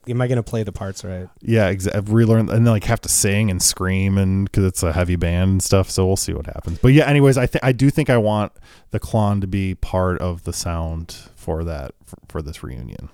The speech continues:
Speaker 1: Can I do a quick update t-, slash touch and tips real quick?
Speaker 2: Dude, I love a touch and tips.
Speaker 1: Last week,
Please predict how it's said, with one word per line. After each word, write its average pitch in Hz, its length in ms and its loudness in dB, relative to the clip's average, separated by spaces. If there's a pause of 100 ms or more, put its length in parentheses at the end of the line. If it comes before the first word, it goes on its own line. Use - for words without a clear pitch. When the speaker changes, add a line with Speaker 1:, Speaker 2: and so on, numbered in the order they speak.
Speaker 1:
Can 139 140 2
I 165 80 6
do 226 160 4
a 151 40 4
quick - 240 0
update 143 420 0
t-, - 120 -10
slash 127 360 -2
touch - 220 -6
and 120 100 -4
tips - 340 -6
real 120 220 -2
quick? 117 220 -2 (440)
Speaker 2:
Dude, 285 220 -2
I 95 40 0
love 202 300 -2
a 262 60 0
touch - 240 -8
and 82 100 -10
tips. 139 100 -2
Speaker 1:
Last 185 280 4
week, 123 340 0